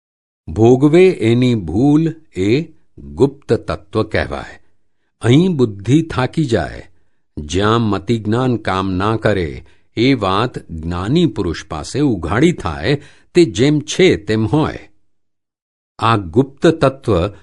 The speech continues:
બહુ સૂક્ષ્મ રીતે સમજવું જોઈએ. કોઈ બાપોએ ઉપરી નથી, કોઈ વઢનાર નથી,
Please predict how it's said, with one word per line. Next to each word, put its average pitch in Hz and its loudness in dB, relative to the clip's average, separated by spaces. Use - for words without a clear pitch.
બહુ 139 4
સૂક્ષ્મ 147 -2
રીતે 95 -4
સમજવું 82 -2
જોઈએ. 69 -12
કોઈ 147 2
બાપોએ 117 4
ઉપરી 139 6
નથી, 131 2
કોઈ 127 0
વઢનાર 104 0
નથી, 104 0